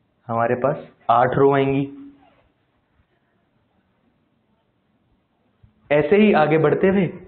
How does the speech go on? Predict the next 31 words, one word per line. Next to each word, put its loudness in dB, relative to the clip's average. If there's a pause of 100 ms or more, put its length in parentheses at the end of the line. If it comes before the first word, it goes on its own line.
(500)
अगर 0
मेरे 2
पास 0 (160)
two 2
to 2
the 2
power 0
four 2
है, 2
तो -2
सिक्सटीन -2
आएंगी, 0 (1900)
and 4 (600)
so 2
on। -2 (1300)
तो 2
अब 0
हमें 4
ये 4
तो 2
पता 0
चल 2
गया 4
है 2
कि -4
ट्रूथ 0
table 2
के -2
अंदर 2 (380)
हमारे 0
पास -2